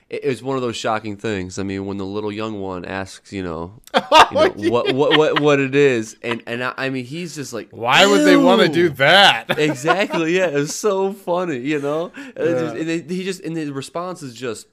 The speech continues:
Speaker 1: "This is what it is." I mean,
Speaker 2: Why
Speaker 1: you know,
Speaker 2: lie,
Speaker 1: but
Speaker 2: right?
Speaker 1: It, that's true. Absolutely, yeah, yeah.
Speaker 2: I, I, and, and, like, yeah, like,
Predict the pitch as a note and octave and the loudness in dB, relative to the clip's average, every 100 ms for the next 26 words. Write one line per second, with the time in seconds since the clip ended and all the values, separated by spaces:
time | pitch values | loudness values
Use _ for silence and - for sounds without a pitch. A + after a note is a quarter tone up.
0 | _ _ _ _ _ - G2 G#2+ A2+ B2 | _ _ _ _ _ -16 -14 -10 -6 -6
1 | B2 F3+ - _ _ G2 G#2 G#2 G2+ D3+ | -6 -10 -14 _ _ -18 -16 -14 -10 0
2 | F#3+ A3 E3 B2+ C3 C3 B2+ B2 C#3 D3 | 2 2 0 0 2 0 -2 -2 -2 -4
3 | C#3 - F3+ D#3+ E3+ - D#4+ - - G3+ | -6 -8 -8 -2 -4 -2 -6 -6 -6 -8
4 | B3+ C4 F3+ F#3+ - E3+ E3+ C#3 - - | -8 -6 -6 -8 -10 -14 -14 -16 -20 -20
5 | - - D3+ F#3+ F#3 G#3 G3 G#3 G3 G#3 | -20 -16 -8 -6 -6 -10 -12 -16 -14 -12
6 | G#3 G3 G3 F#3 _ _ _ _ _ _ | -8 -2 0 -2 _ _ _ _ _ _
7 | _ _ _ _ _ F3 F3+ G3 G3+ A3+ | _ _ _ _ _ -10 -2 2 2 2
8 | F#3+ D3 D3 D3+ | -2 -2 -2 -2